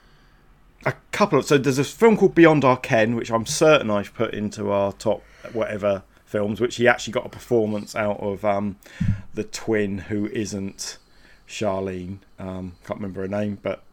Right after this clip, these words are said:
but that, that predicted the future of her career. Um,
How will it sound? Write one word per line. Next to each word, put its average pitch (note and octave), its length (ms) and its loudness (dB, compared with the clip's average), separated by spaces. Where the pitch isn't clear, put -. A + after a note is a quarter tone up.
but G#2 200 -6
that, A#2+ 200 -6
that B2 140 -2
predicted B2 440 0
the G#2 60 -10
future G#2+ 440 -4
of F#2+ 100 -12
her G2+ 180 -4
career. G#2 420 -4
Um, G#2+ 420 -2